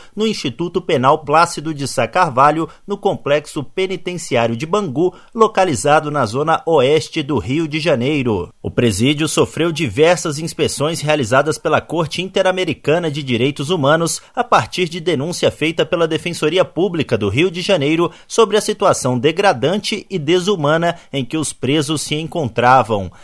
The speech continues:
Essas inspeções culminaram em resolução que proibiu o ingresso de novos presos na unidade e determinou o cômputo em dobro de cada dia de privação de liberdade cumprido no local, exceto para os casos de crimes contra a vida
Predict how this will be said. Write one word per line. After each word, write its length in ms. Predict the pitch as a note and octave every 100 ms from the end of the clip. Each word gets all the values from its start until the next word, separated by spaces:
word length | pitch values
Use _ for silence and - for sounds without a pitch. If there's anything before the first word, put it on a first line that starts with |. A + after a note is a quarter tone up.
| -
Essas 360 | G#2 G#2+ C3+ D#3
inspeções 640 | E3+ - E3+ - E3+ G#3+
culminaram 680 | - A3 G#3+ C3+ D3+ F3 -
em 120 | E3+
resolução 800 | E3+ F3+ E3+ G3 F#3+ - C#3+ E3+
que 180 | C3+ G#2+
proibiu 640 | G2 D#3+ F#3+ C3 G#2 F3
o 60 | G3
ingresso 480 | D3+ G2+ C#3 D#3+ D#3
de 140 | C#3+ A#2+
novos 340 | D3 D#3 C#3+
presos 520 | - C3+ D3+ D3+ B2 -
na 120 | A#2+
unidade 600 | B2 G2 A#2+ D#3+ E3 E3+ -
e 80 | G3+
determinou 600 | A3 A3 G#3 F3 D#3+ F3
o 40 |
cômputo 560 | - C#3 D3 D3 F3 -
em 160 | F#3 G3
dobro 480 | B2+ C3 F#3+ E3 D3
de 140 | G#2
cada 420 | F#2+ D#3 F3+ F#3+
dia 240 | D3+ A#2+ E3
de 100 | D3+
privação 520 | D#3 D#3 C3+ - A2+
de 100 | A#2+
liberdade 580 | D#3 G3+ C#3 C3+ B3+ F3+
cumprido 640 | - G#3 D#3 B2 A#2+ A2+
no 120 | C#3+
local, 560 | F3+ G#3 - C#3 D#3 D#3+ - -
exceto 540 | A2 - - C#3 D3+
para 180 | C#3+ D3+
os 140 | C#3+ -
casos 440 | C3 C3 D3 C#3+
de 120 | C#3
crimes 400 | - B2 B2 A#2
contra 380 | - D3 C#3 B2
a 20 |
vida 420 | G2 D3 F#3+ G3